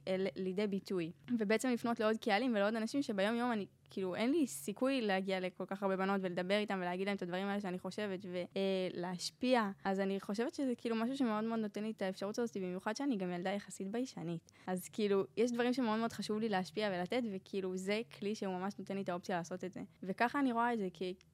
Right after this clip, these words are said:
כבעצם עוד דרך לעזור לאנשים ולא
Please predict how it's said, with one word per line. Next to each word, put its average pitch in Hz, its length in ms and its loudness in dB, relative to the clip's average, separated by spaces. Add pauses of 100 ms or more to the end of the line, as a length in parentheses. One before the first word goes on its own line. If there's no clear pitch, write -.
(240)
כבעצם 196 640 -2 (180)
עוד 202 200 0
דרך 208 260 -2 (180)
לעזור 190 580 0 (140)
לאנשים 180 580 -2
ולא 190 500 2